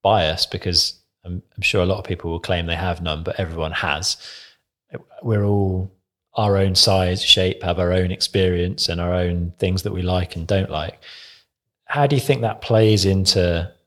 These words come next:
testing? And, and are there, I mean, ob-, you do a lot, I guess, to try and reduce bias, but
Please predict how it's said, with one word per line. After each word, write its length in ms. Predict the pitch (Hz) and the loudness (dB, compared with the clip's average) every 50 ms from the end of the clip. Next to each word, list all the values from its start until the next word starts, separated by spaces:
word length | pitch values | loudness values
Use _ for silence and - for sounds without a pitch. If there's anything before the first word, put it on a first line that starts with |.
| _ _ _ _ _ _ _ _ _ _ | _ _ _ _ _ _ _ _ _ _
testing? 560 | - - - - - - - - 82 92 104 - _ - | 0 0 2 2 2 -2 -2 -6 -10 -10 -12 -12 _ -10
And, 220 | - - 92 - - - | -8 -6 -6 -8 -6 -4
and 120 | 95 95 98 - - - | -2 -2 -2 -2 -2 -2
are 80 | 95 | -2
there, 140 | 92 98 - - - | 0 0 -2 -2 -2
I 40 | |
mean, 160 | 107 101 95 101 | -2 0 0 0
ob-, 160 | 101 95 110 - - | 0 -2 -4 -8 -10
you 120 | 110 104 | -10 -2
do 180 | 98 - 104 92 | 0 2 2 4
a 40 | 87 | 4
lot, 320 | 90 95 95 95 - - | 2 2 2 2 2 0
I 40 | 98 | -2
guess, 240 | - 87 - - - | -2 -2 -2 -2 -2
to 60 | - | -2
try 240 | - - 101 90 90 | 0 2 2 2 2
and 120 | 87 85 | 0 -2
reduce 460 | 90 85 - - 101 95 98 92 - - | -2 -2 -2 0 2 2 4 4 2 2
bias, 440 | - - 80 76 71 71 - - | 2 0 -2 0 0 -2 -4 -8
but 320 | - - 87 82 - - | -4 -4 -4 -4 -4 -8